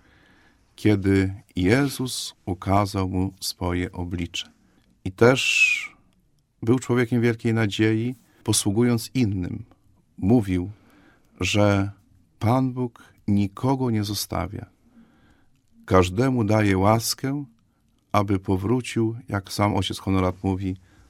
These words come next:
z najdalszej podróży upadku ducha. To jest taka nadzieja dla każdego z nas, że powołanie do świętości jest powołaniem dla każdego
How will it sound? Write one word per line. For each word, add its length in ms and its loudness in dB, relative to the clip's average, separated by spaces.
z 140 -8
najdalszej 800 -2
podróży 760 -4
upadku 560 -8
ducha. 480 -12
To 140 2
jest 380 2
taka 260 0
nadzieja 400 2
dla 140 -2
każdego 480 -2
z 80 -6
nas, 440 -2
że 160 -2
powołanie 440 0
do 100 -2
świętości 840 -2
jest 200 -4
powołaniem 640 -2
dla 200 -4
każdego 680 -4